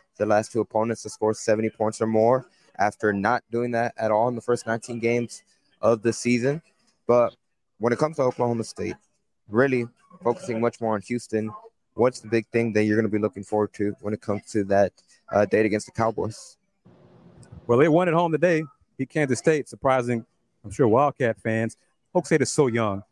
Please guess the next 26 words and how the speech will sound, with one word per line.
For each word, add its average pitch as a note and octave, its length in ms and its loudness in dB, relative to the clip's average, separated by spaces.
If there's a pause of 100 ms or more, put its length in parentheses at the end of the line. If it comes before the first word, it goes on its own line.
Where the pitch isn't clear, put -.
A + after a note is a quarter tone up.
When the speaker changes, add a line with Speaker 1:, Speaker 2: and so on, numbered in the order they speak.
(360)
Speaker 2:
They're C#3 100 2
the B2+ 100 4
youngest D3 340 2
team C#3+ 260 2
in B2 60 2
the A#2 60 0
conference. B2+ 500 -2
I A2 60 4
wanna D#3 240 2
say C3 220 2
Coach - 320 -2
Boynton's B2+ 320 2
team A#2+ 260 0
has A2 280 2 (800)
six - 480 0
freshmen E3 520 -4 (140)
on D3 140 -2
his D3+ 120 -4
squad D3+ 440 0
this D3 200 -8
year, D#3 240 -2 (580)
which C3+ 280 0
is A#2 280 -2 (920)
rare C#3+ 440 2
in A#2+ 80 -2
today, C3+ 340 -2